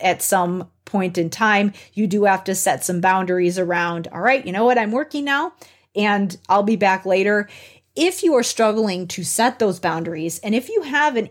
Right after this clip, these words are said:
area where you find that there is this one thing that is sucking your time, your energy, your willpower,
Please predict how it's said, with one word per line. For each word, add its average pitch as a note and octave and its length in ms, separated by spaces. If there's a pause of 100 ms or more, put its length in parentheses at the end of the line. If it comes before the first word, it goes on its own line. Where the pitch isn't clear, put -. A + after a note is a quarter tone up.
area A3+ 500
where F3 540 (260)
you A3+ 140
find A#3 400
that G#3+ 240
there B3 180
is F4 160
this D#4+ 180
one G3 440
thing F3 460
that F3+ 180
is F3 160
sucking B3 680
your F3+ 160
time, A#3+ 600
your F#3+ 220
energy, A3 400
your F#3 320
willpower, F3 1000